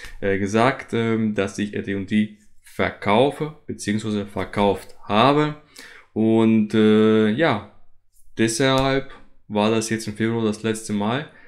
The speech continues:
Zweiundzwanzig Euro. Insgesamt habe ich jetzt von A T und T, glaube ich, ähm, dreihundertvierzig Euro in den letzten Jahren insgesamt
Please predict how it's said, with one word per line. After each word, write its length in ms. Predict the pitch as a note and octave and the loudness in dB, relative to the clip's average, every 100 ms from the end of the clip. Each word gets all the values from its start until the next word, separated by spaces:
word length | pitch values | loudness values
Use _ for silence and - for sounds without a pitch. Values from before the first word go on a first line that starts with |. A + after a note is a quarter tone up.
| _ | _
Zweiundzwanzig 580 | - A2+ A2 A2+ G#2+ G#2 | -8 -4 -2 -2 -6 -2
Euro. 340 | A#2 C3 C#3 C#3+ | 2 2 2 -4
Insgesamt 400 | A#2+ A#2 A2 B2+ | -8 -2 0 0
habe 160 | B2+ B2 | 0 0
ich 80 | |
jetzt 160 | B2 A#2 | -2 -4
von 240 | - A#2 | -2 -2
A 60 | A#2 | -2
T 160 | A2+ A#2 | -2 -2
und 160 | A#2 | -2
T, 160 | A2 B2+ | 0 0
glaube 380 | A#2 A2 A2+ A2 | 2 4 4 2
ich, 120 | G#2+ | 0
ähm, 460 | A2+ A2 G#2+ G#2+ - - - _ - - - - - | 0 0 0 -4 -12 -20 -20 _ -20 -20 -14 -10 -6
dreihundertvierzig 1900 | A2 A#2 B2+ C3+ C3 B2 A#2 - - - _ - - C3 C#3+ - B2 - | 2 4 4 4 2 4 2 0 -14 -20 _ -16 -4 -2 -2 -2 -4 -4
Euro 300 | A2+ A2+ B2+ | -2 2 4
in 80 | B2 | 2
den 140 | A#2 A2 | 0 -2
letzten 480 | A2+ - - G#2+ | -4 -6 -6 -6
Jahren 500 | G2+ G2+ A#2 B2 A#2+ | -4 -4 -4 -4 -6
insgesamt 540 | A2+ G#2 G#2 A2 A2+ | -8 -10 -4 -2 -2